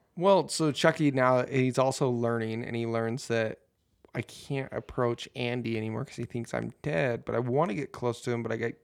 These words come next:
gotta wait for the optimum moment. So now he is known as Chode. Basically,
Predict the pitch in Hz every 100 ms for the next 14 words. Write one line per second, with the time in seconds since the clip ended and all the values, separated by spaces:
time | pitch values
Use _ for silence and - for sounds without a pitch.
0 | _ 127 123 117 127 - 123 120 120 117
1 | - 123 120 - 120 117 113 117 127 139
2 | - - - - - - - 123 120 117
3 | 120 135 135 - 123 120 120 117 117 120
4 | - - - 120 113 117 104 110 143 139
5 | 143 - 147 139 - 135 123 123 123